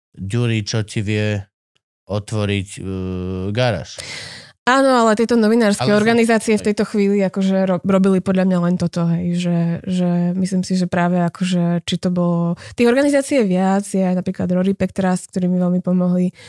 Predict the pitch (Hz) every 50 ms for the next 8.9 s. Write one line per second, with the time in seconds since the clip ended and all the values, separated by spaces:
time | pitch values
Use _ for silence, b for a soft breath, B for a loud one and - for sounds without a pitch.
0 | B B B - 208 233 247 247 233 247 262 247 220 208 202 202 202 - 208 208
1 | - 208 202 196 - - _ - 208 - 226 214 - 208 - - 202 196 196 185
2 | 185 - - 190 180 180 - - 185 180 185 180 - 175 175 175 180 175 175 175
3 | - 175 180 180 180 180 175 175 180 180 - - 185 170 165 165 170 170 165 165
4 | 165 160 156 156 160 165 165 160 156 - 170 165 151 151 - 170 165 160 156 -
5 | 170 170 165 165 175 170 165 160 170 170 180 - 180 180 180 170 175 180 180 B
6 | B B B B B B B - 208 208 208 214 202 202 - 214 202 220 214 208
7 | 202 196 196 190 196 - 185 - - 202 196 196 185 - - 190 190 185 - 180
8 | 185 190 190 190 190 190 196 196 196 185 170 170 165 165 170 - - 175